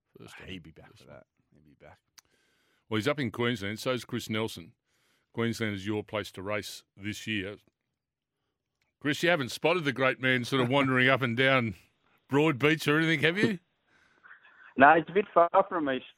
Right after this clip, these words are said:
Speaker 3: Simon, but I did see a photo with, uh, with him and Sammy Hyland. So Sammy's definitely caught up with him. So that would have been a, a big lunch, for sure.
Speaker 1: Right.
Speaker 2: Mm.
Speaker 1: Okay. So they, they caught up down on the,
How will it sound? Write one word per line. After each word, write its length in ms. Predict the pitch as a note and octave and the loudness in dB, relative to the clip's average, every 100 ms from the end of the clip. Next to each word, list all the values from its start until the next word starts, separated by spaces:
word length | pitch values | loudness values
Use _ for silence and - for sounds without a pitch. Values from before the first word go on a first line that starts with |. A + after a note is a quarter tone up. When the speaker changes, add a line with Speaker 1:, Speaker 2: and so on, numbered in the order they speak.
| A#2 | -10
Speaker 3:
Simon, 200 | C3 E3 | -8 -8
but 120 | D3 C#3 | -8 0
I 200 | D3 C#3+ - | 0 0 -6
did 120 | F3+ - | -12 -6
see 140 | D3+ | -8
a 60 | B2+ | -6
photo 440 | B2+ B2+ A#2+ A#2 | -2 -2 -2 -4
with, 260 | A#2 A#2+ A2 | -6 -12 -4
uh, 220 | A#2 A2 G#2+ | 0 0 -2
with 140 | A#2 - | -8 -14
him 80 | A#2+ | -16
and 100 | A2+ - | -16 -10
Sammy 180 | B2 A#2 | -10 -2
Hyland. 400 | A#2 D3+ B2+ A2 - | 2 2 -2 -10 -8
So 60 | A2+ - | -6 -4
Sammy's 220 | D#3 F#3+ | -6 -6
definitely 380 | - A#2 - G2 | -4 -4 -6 -14
caught 180 | - G2 | -6 -4
up 120 | F#2+ - | -4 -4
with 140 | G2+ | -10
him. 80 | C3+ _ | -10 _
So 80 | - G#2+ G#2+ _ _ _ _ - | -6 -6 -6 _ _ _ _ -14
that 60 | - | -4
would 100 | B2+ | -2
have 100 | A2 | 0
been 160 | G#2+ | 0
a, 80 | G2+ F#2+ | 0 -4
a 120 | G#2 | -6
big 160 | B2 G#2 | -4 0
lunch, 240 | G#2+ D#3+ - - | 2 0 -2 -16
for 60 | |
sure. 320 | A2 C3 E3 - - | -6 0 0 0 -4
Speaker 1:
Right. 380 | G#2+ F#3+ A#3 - F2+ | -4 -4 -6 -10 -14
Speaker 2:
Mm. 200 | F#2+ - - | -12 -12 -10
Speaker 1:
Okay. 220 | E3+ C#4 | -10 -10
So 180 | - D3 | -8 -4
they, 140 | D3 D3+ | 0 0
they 160 | D3+ D#3 | 0 -2
caught 240 | D#3+ F3+ | 0 0
up 100 | E3+ | 0
down 200 | E3+ F3 | 0 0
on 80 | E3+ | 0
the, 100 | D#3 | -2